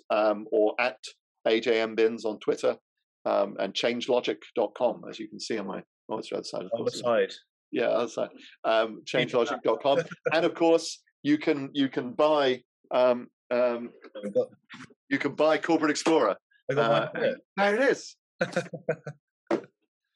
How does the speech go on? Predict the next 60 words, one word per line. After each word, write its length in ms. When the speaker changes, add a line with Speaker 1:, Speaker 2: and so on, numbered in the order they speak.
Speaker 2:
Yeah, 160
look, 220
it's, 180
it's 160
been 200
a 40
pleasure 300
to 160
speak 320
to 120
you. 40
I'm, 100
I'm 140
glad 220
that 100
we 80
got 260
to, 320
to 100
chat. 400
And, 220
um, 380
you 100
know, 160
we, 160
I, 160
I 120
feel 260
like 100
we 120
could 100
just 160
sit 140
in 80
a, 200
in 80
a 40
bar 360
and 100
talk 240
about 320
this 160
sort 220
of 40
thing 320
all 160
day, 280
which, 400
Speaker 1:
Y-, 80
you're 140
Speaker 2:
you 60
know, 60
Speaker 1:
on. 140
Speaker 2:
never 220
say 220
never, 320
but, 200
um, 320
let's, 300
uh, 340